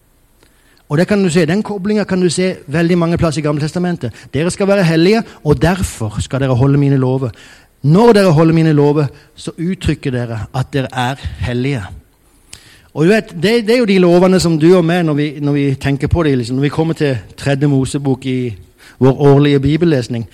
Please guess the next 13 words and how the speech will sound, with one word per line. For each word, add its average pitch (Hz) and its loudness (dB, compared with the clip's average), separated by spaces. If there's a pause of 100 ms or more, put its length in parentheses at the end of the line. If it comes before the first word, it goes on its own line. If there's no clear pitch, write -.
(240)
så 143 -4
tenker 135 -6
vi 131 -2
liksom, 127 -6
vi 127 -2
leser 127 -6 (640)
lover 165 -4
og 156 -4
regler 156 -2
og, 143 0
øh, 135 -12
offer 160 -2
og, 143 -2